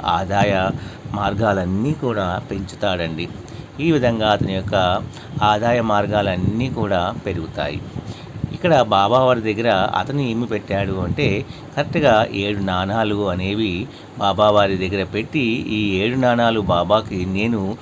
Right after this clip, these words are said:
నేను గనుక సక్సెస్ అయితే ఈ ఏడు నాణాలు బాబాకి ఇస్తానని" చెప్పి అతను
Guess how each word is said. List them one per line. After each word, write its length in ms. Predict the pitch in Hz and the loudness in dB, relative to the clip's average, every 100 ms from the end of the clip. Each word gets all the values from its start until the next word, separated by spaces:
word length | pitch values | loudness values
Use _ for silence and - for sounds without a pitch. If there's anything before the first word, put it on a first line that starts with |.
| - - 110 | -14 -12 -4
నేను 280 | 113 120 117 | 0 2 2
గనుక 320 | 104 127 165 | 2 2 0
సక్సెస్ 480 | 120 98 127 117 107 | -2 -2 -4 -4 -4
అయితే 380 | 98 107 101 | -2 0 0
ఈ 220 | 95 95 95 | 0 0 0
ఏడు 340 | 92 98 147 | 0 0 0
నాణాలు 420 | 147 123 113 110 | 2 2 2 0
బాబాకి 520 | 104 90 82 104 113 | 0 2 2 0 -2
ఇస్తానని" 500 | 95 - 95 98 95 | -8 -2 0 2 0
చెప్పి 460 | 87 90 127 110 98 - - - | -4 -6 -2 -2 -2 -6 -10 -4
అతను 480 | 113 123 104 92 | -2 0 -2 -2